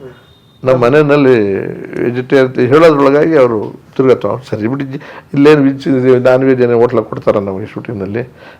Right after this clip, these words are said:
ಇಲ್ಲ" ಅನ್ಕೊಂಡು, "ನಡ್ರಿ, ನಿಮ್ಮ ರೂಮಲ್ಲೇ ಇರ್ಬೇಕಾ? ಪ್ರೊಡ್ಯೂಸರ್ಗೆ ಹೇಳ್ಬಿಡಿ, ನಮ್ಮಿಬ್ಬರನ್ನ ಒಂದಕ್ಕೆ ಹಾಕೊಳ್ಳಿ" ಅಂತ ಹೇಳಿ, ಹ್ಮ್. ದಾರಿಯಲ್ಲಿ ಕೂತ್ಕೊಂಡ್ಬಿಟ್ಟು ಸ-, ಇವರು,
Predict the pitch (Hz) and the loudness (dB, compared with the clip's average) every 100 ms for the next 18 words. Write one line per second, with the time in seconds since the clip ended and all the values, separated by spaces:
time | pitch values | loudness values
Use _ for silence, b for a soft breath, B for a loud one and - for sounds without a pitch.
0 | - 135 127 107 101 147 160 143 131 127 | -2 0 2 2 0 -8 -8 -4 -4 -4
1 | 123 B B - 147 143 135 120 113 110 | -8 B B -4 0 2 2 4 2 2
2 | 113 - 123 - - - 143 151 143 127 | -2 -4 -6 -8 -6 0 2 4 4 4
3 | 117 107 110 143 107 110 - 113 107 107 | 4 2 0 -4 -6 -6 -10 -6 -4 -4
4 | 101 - 92 - - 98 107 - 117 - | -6 -6 -8 -8 -14 -14 -14 -6 -6 -6
5 | 120 110 110 - B B B _ 143 139 | -12 -16 -18 -20 B B B _ 4 4
6 | 131 127 123 - 123 113 139 143 127 120 | 4 0 -4 -6 -6 -6 -4 -4 -2 0
7 | 113 - 127 123 117 107 | 0 -2 -6 -6 -8 -12